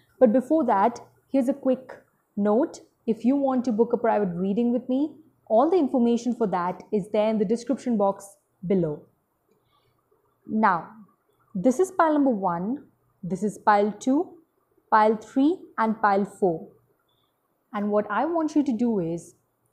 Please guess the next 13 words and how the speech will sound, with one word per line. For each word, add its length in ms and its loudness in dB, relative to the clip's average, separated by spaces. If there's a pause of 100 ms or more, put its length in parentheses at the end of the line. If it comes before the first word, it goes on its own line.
(840)
I 100 0
want 360 -2
you 140 4
to 120 0
sit 380 -4
back 460 -8
comfortably, 760 -4 (2000)
close 340 2
your 140 4
eyes, 600 -4 (2250)
and 260 -4
take 300 0
in 320 -2